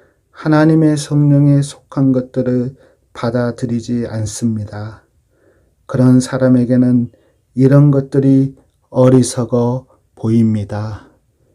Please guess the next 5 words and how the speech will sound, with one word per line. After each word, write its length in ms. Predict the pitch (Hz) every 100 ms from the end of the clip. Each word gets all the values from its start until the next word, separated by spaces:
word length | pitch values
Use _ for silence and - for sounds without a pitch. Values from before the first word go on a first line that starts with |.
| _ _ _ _ _ _ _ _ _ _ _ _
그런 360 | - 117 120 117
것들은 720 | 120 - 113 113 117 117 117 - _ _ -
영적으로 1000 | 113 120 123 - 123 117 120 117 113 117
식별되는 760 | - - _ 127 117 113 117 113
것이므로 760 | 113 104 113 104 110 113 -